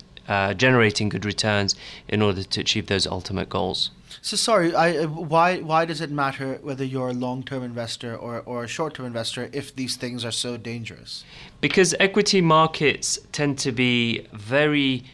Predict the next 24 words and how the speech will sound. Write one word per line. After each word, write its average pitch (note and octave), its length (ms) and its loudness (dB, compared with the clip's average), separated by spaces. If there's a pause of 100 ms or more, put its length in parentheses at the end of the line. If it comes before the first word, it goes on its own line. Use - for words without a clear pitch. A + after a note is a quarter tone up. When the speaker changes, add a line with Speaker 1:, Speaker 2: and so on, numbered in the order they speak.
(220)
Speaker 1:
erratic, C3+ 640 2
if - 180 -8
I A#2+ 80 0
can A#2+ 160 -2
call B2+ 200 -2
them A#2+ 140 0
that, C3 280 0
over A2+ 160 2
shorter C3 380 0
periods B2+ 420 0
of A#2 120 -6
time. D3+ 360 0 (520)
The A2+ 60 -2
stock - 280 2
market A#2+ 380 0
can A2 180 0
go A2+ 200 4
up - 360 2 (340)
by A#2+ 200 6
as A2 120 2
much B2+ 320 2
as A#2 120 -2
thirty-five C3 600 2
percent C#3 480 2